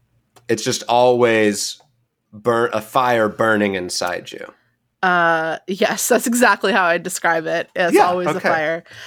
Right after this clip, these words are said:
Speaker 2: I mean, I've had a couple of times in recent memory, um, where I've been like, "Well, I need to make peace with the possibility that this isn't gonna happen."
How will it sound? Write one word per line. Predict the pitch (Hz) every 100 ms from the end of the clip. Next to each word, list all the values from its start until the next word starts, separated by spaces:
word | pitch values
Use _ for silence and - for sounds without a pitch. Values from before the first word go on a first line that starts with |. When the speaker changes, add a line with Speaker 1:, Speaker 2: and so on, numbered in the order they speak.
| -
Speaker 2:
I | 233
mean, | 262 269
I've | 277
had | 277 320
a | 311
couple | - 247 240 233
of | 214
times | - 202 196 190 180 -
in | 196 196
recent | 180 196 220 202
memory, | 170 170 170 160 160 156 160 - - - _ -
um, | 185 165 151 151 147 - _ _ _ _ _ _ _ _ _ _
where | 208 196 190
I've | 175 175 -
been | 180
like, | 185 170 170 - - _ _
"Well, | 196 202 185 185 185
I | - 196
need | 208 190
to | 214
make | 196 - -
peace | 185 185 -
with | 190
the | 190
possibility | 185 165 - 170 165 170 165
that | 165 156 156
this | 170 180
isn't | 170 143
gonna | 175 156
happen." | 175 156 208 - 165